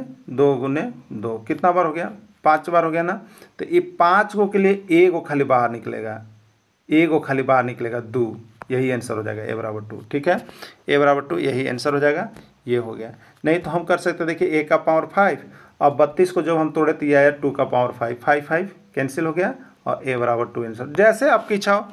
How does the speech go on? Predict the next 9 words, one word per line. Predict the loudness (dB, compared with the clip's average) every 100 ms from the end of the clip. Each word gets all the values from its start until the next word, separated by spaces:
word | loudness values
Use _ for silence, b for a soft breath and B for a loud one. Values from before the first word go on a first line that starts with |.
| -6
बना | 0 0
करके | -2 -8 -10
देख | -12 -14
लीजिएगा। | -14 -14 -14 -20 _
ठीक | 0 2
है, | 2 -2 B B B
चलिए | 2 4
अगला | 2
देखिएगा, | 0 -2 -4 -4